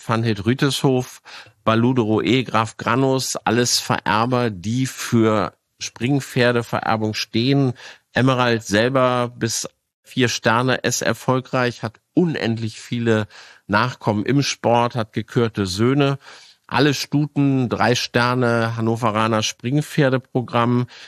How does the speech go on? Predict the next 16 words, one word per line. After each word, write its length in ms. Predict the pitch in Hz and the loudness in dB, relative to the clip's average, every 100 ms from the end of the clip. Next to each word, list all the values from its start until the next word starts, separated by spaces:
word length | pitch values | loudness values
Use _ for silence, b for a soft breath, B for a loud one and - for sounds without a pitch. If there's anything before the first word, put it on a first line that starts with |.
| B B - | B B -2
Die 280 | 107 104 | 2 2
Mutter 460 | 101 107 127 135 113 | 2 2 2 2 0
Ballerina 920 | 107 110 104 110 143 139 127 123 120 | 0 0 -2 -2 2 2 4 2 0
hat 300 | 117 - - | -4 -6 -6
mit 300 | 113 110 - | -2 -2 -2
Chancelores 1000 | - 117 113 110 110 123 123 123 - - - - | -2 -2 0 0 2 2 2 -2 -2 -8 -8 -2
einen 200 | 110 107 | 0 0
Chaco 300 | 127 110 98 | -2 -2 -2
Bluson, 420 | 95 139 139 135 | -2 0 2 2
der 100 | 127 | 0
bis 180 | 117 - | -2 -6
ein 260 | - 117 | -2 0
Meter 260 | 120 113 113 | 0 0 0
sechzig 500 | 113 123 - 127 - | 0 -2 -6 -6 -4
erfolgreich 680 | 123 - 113 110 113 113 - | -2 0 0 0 -2 -2 -2
ist. 380 | 117 - - | -2 -4 -10